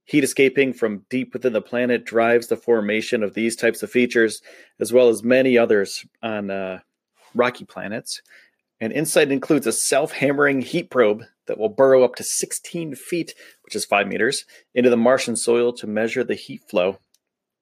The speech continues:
from the planet's interior for the first time. Sixteen feet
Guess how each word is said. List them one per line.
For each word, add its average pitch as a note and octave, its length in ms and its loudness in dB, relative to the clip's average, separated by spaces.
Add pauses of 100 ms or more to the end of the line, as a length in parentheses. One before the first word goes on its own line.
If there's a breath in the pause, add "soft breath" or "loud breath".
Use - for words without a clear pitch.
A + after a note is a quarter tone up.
(340)
from A#2+ 100 -2
the G#2 80 0
planet's B2 340 0
interior A#2 500 0
for - 140 -8
the G#2+ 80 -10
first - 320 -10
time. G#2+ 240 -4 (540 loud breath)
Sixteen - 440 -4
feet - 240 -6